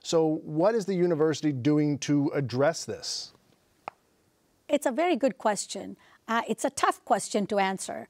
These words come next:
Speaker 2: because many of us know the flaws in the system, right? Because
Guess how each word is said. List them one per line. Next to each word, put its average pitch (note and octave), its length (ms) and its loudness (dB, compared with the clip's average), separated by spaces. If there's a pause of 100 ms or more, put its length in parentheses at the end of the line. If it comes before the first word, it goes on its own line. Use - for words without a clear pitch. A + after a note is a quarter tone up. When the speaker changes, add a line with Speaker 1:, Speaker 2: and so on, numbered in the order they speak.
(260)
Speaker 2:
because B3+ 320 2
many C#4 340 2
of D#4+ 180 -2
us A#3 360 2
know G#3+ 640 4
the F#3+ 100 -6
flaws B3+ 580 4
in F#3+ 140 -4
the F3+ 80 -6
system, - 560 -12
right? G#3 400 0 (300)
Because G#3+ 580 0